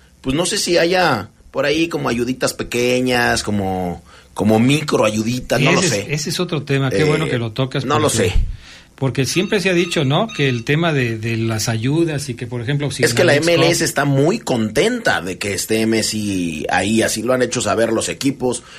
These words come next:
Speaker 1: lo han hecho saber los ot-, los demás jugadores, lo han hecho saber, eh, algunos, eh, spot publicitarios, mm, las redes sociales de la liga.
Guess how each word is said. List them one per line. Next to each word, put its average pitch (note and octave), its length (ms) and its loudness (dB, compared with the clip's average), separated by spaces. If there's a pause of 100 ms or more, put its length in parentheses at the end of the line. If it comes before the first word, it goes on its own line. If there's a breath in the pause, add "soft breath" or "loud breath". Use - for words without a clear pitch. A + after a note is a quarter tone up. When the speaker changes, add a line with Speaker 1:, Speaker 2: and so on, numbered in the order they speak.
(140 loud breath)
Speaker 1:
lo G2+ 100 0
han A2 100 2
hecho A2 200 0
saber G2+ 260 2
los F#2+ 160 -2
ot-, G#2 160 -2
los F2 260 -2
demás F#2+ 280 0
jugadores, B2 720 2 (320 loud breath)
lo A2+ 340 2
han A2 160 0
hecho G#2+ 680 0
saber, G#2 600 2
eh, E2+ 560 -2
algunos, G2 680 0
eh, C2+ 260 -6
spot A2+ 320 -2
publicitarios, A#2+ 1080 0 (440 loud breath)
mm, G#2+ 560 0
las G#2+ 160 4
redes A2+ 260 2
sociales A2 500 0
de F2 140 -2
la F2 160 -2
liga. B2+ 560 2